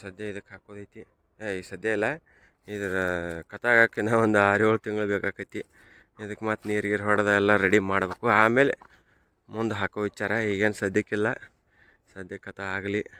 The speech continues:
ಹಾಗಾಕ್ ಬಿಡೋಣಂತೆ. ನೋಡ್ರಿ ಇಲ್ಲಿ ಜ್ವಾಲಾಮುಖಿ ಬಂದಂಗೆ ಬಿಸಿ ಬಿಸಿ ಅಂದ್ರೆ ಬಿಸಿ,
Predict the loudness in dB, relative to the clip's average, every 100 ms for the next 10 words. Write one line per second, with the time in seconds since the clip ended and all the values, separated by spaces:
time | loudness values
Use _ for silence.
0 | -16 -10 -6 -6 -6 -8 -8 -8 -16 -20
1 | _ _ _ _ _ _ _ _ _ _
2 | _ _ _ _ _ _ _ _ _ _
3 | _ _ _ _ _ _ _ -16 -12 -10
4 | -8 -8 -4 0 0 -2 -4 -6 -4 0
5 | 2 2 0 -2 -12 -20 _ _ _ _
6 | _ -20 -20 -14 -10 -10 -10 -8 0 2
7 | 4 2 0 -8